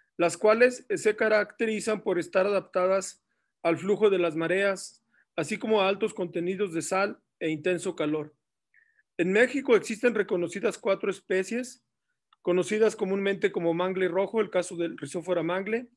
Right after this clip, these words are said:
como mangle negro, el Avicennia germinans,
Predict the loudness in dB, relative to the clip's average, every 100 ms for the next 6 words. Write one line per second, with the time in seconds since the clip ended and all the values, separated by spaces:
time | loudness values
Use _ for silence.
0 | _ _ _ _ -6 -2 0 2 0 2
1 | 2 2 4 4 2 0 -2 -2 -2 -4
2 | -2 -4 -4 -4 -2 -2 -4 -8 _